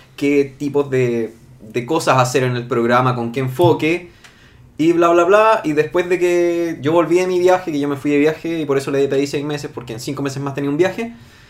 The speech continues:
eh, tuvimos una reunión y vimos más o menos cómo podía ser, empezamos a estructurar los programas, y dijimos, "Ya, necesitamos a... o sea, tengamos un invitado siempre, porque programa de a dos no es tan entretenido, es importante tener a más gente".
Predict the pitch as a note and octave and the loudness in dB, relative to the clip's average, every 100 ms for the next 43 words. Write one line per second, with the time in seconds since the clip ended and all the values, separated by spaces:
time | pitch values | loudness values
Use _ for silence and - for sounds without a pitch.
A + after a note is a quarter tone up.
0 | - - _ - C3 C3 C3 B2+ B2 B2+ | -20 -20 _ -2 0 4 2 2 -2 -6
1 | - _ - - D3+ D#3+ E3 E3+ E3 D#3 | -16 _ -20 -10 -4 0 0 2 2 2
2 | D3+ F3+ G#3 G#3 G#3 C3 - D3 D3+ E3 | 2 2 2 0 -4 -12 -4 -2 0 -2
3 | D#3+ D#3 D#3+ D3+ E3 D#3 F3+ D#3+ D3+ D3+ | 0 0 0 0 -2 -2 -2 2 4 4
4 | D3+ E3+ F#3+ F#3+ D#3 D3 D3+ C#3 C#3+ C3 | 2 2 2 0 -4 -4 -4 -4 -4 0
5 | D#3 E3 D#3+ F3 G#3 A3+ A#3+ - - _ | 2 2 0 2 4 4 0 -6 -16 _
6 | _ _ _ _ _ - D3 C#3+ F3 E3+ | _ _ _ _ _ -6 -2 0 0 -2
7 | G2 - E3 D#3+ D#3+ D#3 F#3 F#3+ G3 F#3+ | -4 -6 -10 -6 -4 2 2 2 0 0
8 | G3 G3 G3+ - - - C3 C#3+ - - | 0 -2 -4 -4 -10 -10 0 2 2 -2
9 | - - D3+ E3+ F3+ F#3 F3 F3 F3+ F3 | -12 -4 2 4 4 2 2 2 2 2
10 | C3+ B2 A#2 A#2 C3 B2+ B2 C3+ C#3 E3 | -4 -2 -2 -2 -2 -2 0 0 2 2
11 | E3 D#3 F3 F3+ F3 F3 E3+ E3 C#3+ A#2 | 2 2 2 0 -4 -4 -6 -6 -6 -6
12 | G2+ F#2 - - - D3 D3 C#3+ C#3+ D3+ | -8 -12 -20 -12 -6 -4 -4 -6 -6 -4
13 | D#3 D3+ D#3 D3+ D3+ - E2 | -4 -2 -2 -2 -4 -8 -16